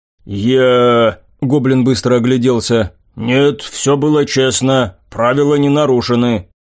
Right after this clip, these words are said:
Однако старейшина не глуп, раз так быстро сумел подавить первоначальное возмущение. Однако этого мало, мне требуется, чтобы он добровольно перешел на мою сторону.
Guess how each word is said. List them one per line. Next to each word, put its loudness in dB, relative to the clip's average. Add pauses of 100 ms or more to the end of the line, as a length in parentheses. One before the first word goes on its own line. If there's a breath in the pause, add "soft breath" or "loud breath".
(220)
Однако 0
старейшина -2
не 0
глуп, -2 (140)
раз -2
так -2
быстро -2
сумел -2
подавить -2
первоначальное 0
возмущение. -4 (240)
Однако 0
этого 0
мало, -2
мне 0
требуется, -2
чтобы -2
он 0
добровольно 0
перешел -2
на 0
мою -2
сторону. -4